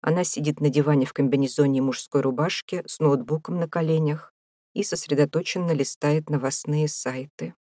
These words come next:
Она смотрит на Марию, которая усаживается на диване рядом с ней. «Всё в порядке? Ты ведь не собираешься снова сходиться с красавчиком?» «Нет, я не приму его назад.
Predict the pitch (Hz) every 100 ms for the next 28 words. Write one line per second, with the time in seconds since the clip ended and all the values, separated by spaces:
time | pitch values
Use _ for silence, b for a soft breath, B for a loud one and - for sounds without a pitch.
0 | _ _ _ _ _ _ _ _ - 165
1 | 202 - 175 180 - 156 139 139 135 165
2 | 185 - 143 165 - 147 - 147 151 156
3 | 156 - 269 262 131 139 151 147 143 151
4 | 151 - 135 139 - _ _ _ _ _
5 | _ _ _ - - 165 190 247 311 -
6 | 131 147 - 180 180 185 - 175 294 320
7 | - 156 - 180 156 151 - 151 131 -
8 | - - 147 - 123 - - - 143 147
9 | _ _ _ _ _ _ _ _ _ -
10 | 247 156 - - 170 208 208 208 226 208
11 | 156 127 135 139 143 - 147 - -